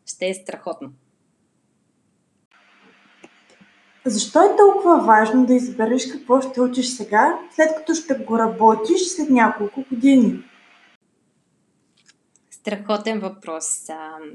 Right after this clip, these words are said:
Speaker 1: защото това, което избираш сега, ще се отрази на целия ти бъдещ живот. Едно денонощие е само двайсет и четири часа, от които средно, знаете, осем часа спим, а, час-два минават в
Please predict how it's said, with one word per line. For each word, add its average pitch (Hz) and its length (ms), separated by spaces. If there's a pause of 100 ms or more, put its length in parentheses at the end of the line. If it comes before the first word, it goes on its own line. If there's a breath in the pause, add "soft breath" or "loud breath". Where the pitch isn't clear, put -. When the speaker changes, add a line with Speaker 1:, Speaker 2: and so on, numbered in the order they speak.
(160)
Speaker 1:
защото 214 560
това, 214 300
което 226 300
избираш 220 420
сега, 180 720 (300 soft breath)
ще - 180
се 202 140
отрази 190 420
на 226 200 (100)
целия 220 380
ти 208 180
бъдещ 196 400
живот. 156 460 (300 soft breath)
Едно 202 340
денонощие 214 960
е 247 40
само 240 320
двайсет 220 380
и 226 100
четири 208 340
часа, 175 360 (140)
от - 100
които 226 380
средно, 226 500
знаете, 202 400
осем 196 340
часа 165 360
спим, 226 500 (500 loud breath)
а, 202 240 (160)
час-два 214 480
минават 208 440
в 175 100